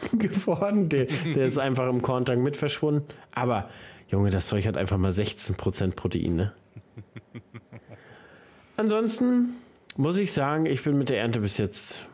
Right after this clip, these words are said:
Speaker 1: fein. Ich glaube,
Speaker 2: Ja.
Speaker 1: es ist so, dass man sagen kann, ist eine, eine Durchschnittsernte, ist eine solide Durchschnittsernte. Ich hab ein bisschen Glück mit dem Regen gehabt und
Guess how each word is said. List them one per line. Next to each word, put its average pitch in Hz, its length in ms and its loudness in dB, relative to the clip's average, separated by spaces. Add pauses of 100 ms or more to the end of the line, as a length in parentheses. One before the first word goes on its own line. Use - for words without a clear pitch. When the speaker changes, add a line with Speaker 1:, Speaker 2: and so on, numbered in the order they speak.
(280)
Speaker 1:
fein. 92 480 0 (1080)
Ich - 120 -16
glaube, 135 200 0
Speaker 2:
Ja. 147 40 2
Speaker 1:
es 135 80 -2
ist - 60 -2
so, 139 140 2
dass 131 200 0
man 120 160 2
sagen 120 240 2
kann, 113 240 0
ist - 240 -4
eine, 101 160 2 (260)
eine 107 120 0
Durchschnittsernte, 143 800 0
ist 101 260 0
eine 95 240 0
solide 123 400 2
Durchschnittsernte. 107 760 0
Ich 98 200 -2
hab 101 160 0
ein - 100 -20
bisschen 110 300 0
Glück 104 200 -2
mit 98 120 4
dem 98 40 2
Regen 117 280 2
gehabt 101 380 -2
und 95 240 -6